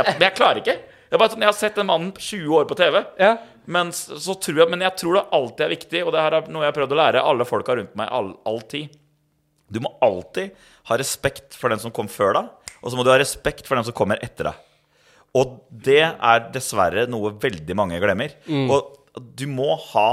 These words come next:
Speaker 1: altså, du, selv om du er i døtten og flytsona og sånn, så f-, men du kan ikke begynne, jeg kan ikke begynne nå å si at, «Ja, fy faen,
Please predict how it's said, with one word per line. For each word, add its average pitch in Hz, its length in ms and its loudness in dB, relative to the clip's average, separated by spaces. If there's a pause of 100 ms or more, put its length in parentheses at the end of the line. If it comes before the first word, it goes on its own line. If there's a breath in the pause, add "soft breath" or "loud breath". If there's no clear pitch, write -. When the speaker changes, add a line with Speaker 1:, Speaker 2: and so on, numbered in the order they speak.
(240)
Speaker 1:
altså, - 180 -14
du, 131 140 -18
selv 120 300 -8
om 123 40 -10
du 135 80 -6
er 117 140 2
i 123 80 -2
døtten - 500 -8
og 123 140 -8
flytsona 92 560 -4
og 104 60 -4
sånn, 165 140 -4 (300 soft breath)
så - 140 -12
f-, - 300 -10
men 139 180 -10
du 135 100 -12
kan - 360 -6
ikke 85 180 -8
begynne, 113 240 -4
jeg 113 180 2
kan 131 120 -4
ikke 107 100 -8
begynne 98 220 -6
nå 90 100 -2
å 87 80 -4
si 82 140 -4
at, 80 100 -4
«Ja, - 380 -12
fy - 100 -18
faen, - 240 -20